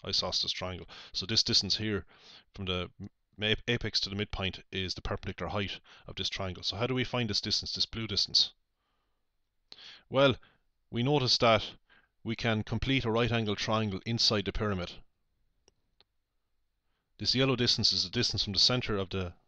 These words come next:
square base to the midpoint of this side,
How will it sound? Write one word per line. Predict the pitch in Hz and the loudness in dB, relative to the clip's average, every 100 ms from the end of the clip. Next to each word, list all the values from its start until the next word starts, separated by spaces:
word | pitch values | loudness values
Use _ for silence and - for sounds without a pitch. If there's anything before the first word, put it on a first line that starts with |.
| _ _ - | _ _ -4
square | - - 120 98 | 0 0 0 -2
base | 101 104 107 - - - - | 0 0 4 4 2 -8 -10
to | 101 | -6
the | 107 | -2
midpoint | 120 - 104 92 | -2 0 -2 -2
of | |
this | 98 - | -2 2
side, | 104 101 90 | 2 0 -4